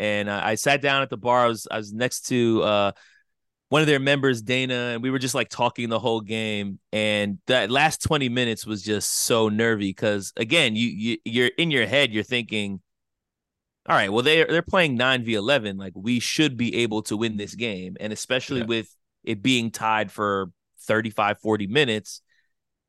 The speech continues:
Speaker 1: by the time we get to ninety minutes and then you're in stoppage time, it's like,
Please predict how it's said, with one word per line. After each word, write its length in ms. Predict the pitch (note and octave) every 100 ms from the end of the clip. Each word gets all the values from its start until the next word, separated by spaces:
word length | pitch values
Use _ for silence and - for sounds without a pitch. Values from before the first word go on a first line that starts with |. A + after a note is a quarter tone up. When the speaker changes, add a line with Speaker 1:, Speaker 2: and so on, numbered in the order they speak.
| _ _ _ _ _ -
Speaker 1:
by 100 | B2+
the 80 | C3
time 240 | F3+ F3+
we 140 | E3+
get 180 | D#3+ D#3
to 100 | C3+
ninety 420 | A#2 B2+ C#3 B2
minutes 520 | A2+ C#3+ B2+ A#2 - A2+
and 160 | A2
then 460 | A2 G#2+ G#2 G2+ G2+
you're 140 | A2
in 160 | A2+ C#3+
stoppage 400 | - C3 A#2 -
time, 180 | A2+ G#2+
it's 160 | G2+
like, 200 | G2+ F#2+